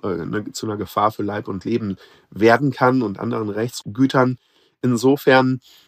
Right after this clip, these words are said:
sehen wir da schon auch die Notwendigkeit, dass da der Gesetzgeber noch mal genauer hinschauen muss, ist das überhaupt ausreichend, da nur auf Security abzustellen. Oder sind nicht vielleicht auch, ich sag mal, ähm, Mikrocontroller, die da, äh, genannt werden,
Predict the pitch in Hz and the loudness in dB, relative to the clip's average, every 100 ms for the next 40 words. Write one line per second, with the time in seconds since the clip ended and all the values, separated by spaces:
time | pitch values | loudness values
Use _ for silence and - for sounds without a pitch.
0 | _ - 117 143 143 117 127 - 127 104 | _ -2 2 2 2 4 2 2 0 0
1 | 113 131 113 107 113 120 117 - 113 - | 0 0 -2 0 0 0 -2 -2 -4 -2
2 | 107 - 104 98 113 113 104 101 107 - | -8 -2 4 4 4 0 -4 -4 -4 -2
3 | 117 107 104 113 104 98 101 110 110 107 | -2 -2 -4 -4 -6 -4 -2 0 0 -2
4 | 127 - 107 107 110 127 - 123 - 110 | -4 0 0 2 -2 -2 -6 -8 -4 -4
5 | - 113 98 98 - 98 95 - 104 113 | -4 -6 -6 -6 0 0 0 -2 -4 -4
6 | 107 104 113 110 104 - 104 - 139 127 | -4 -4 -2 -2 -4 -6 -10 -4 -4 -2
7 | 135 - - - 113 - 104 104 117 - | -6 -6 -8 -8 -6 -2 0 2 0 -4
8 | _ _ _ _ - 131 131 113 120 135 | _ _ _ _ 0 4 4 4 0 0
9 | 117 - 113 104 110 113 - - 104 110 | -4 0 0 2 2 0 -2 2 4 4
10 | - - 107 120 107 117 104 104 101 107 | -2 -8 -2 2 2 2 2 4 2 2
11 | 101 95 - 120 131 123 - 113 - 113 | 2 -2 -4 -2 0 -2 0 -2 0 4
12 | 113 117 110 104 113 104 104 101 - 101 | 4 4 0 -2 -4 0 0 0 -4 -8
13 | 107 107 104 113 104 107 107 107 | -10 -6 -6 -4 -4 -2 -4 -4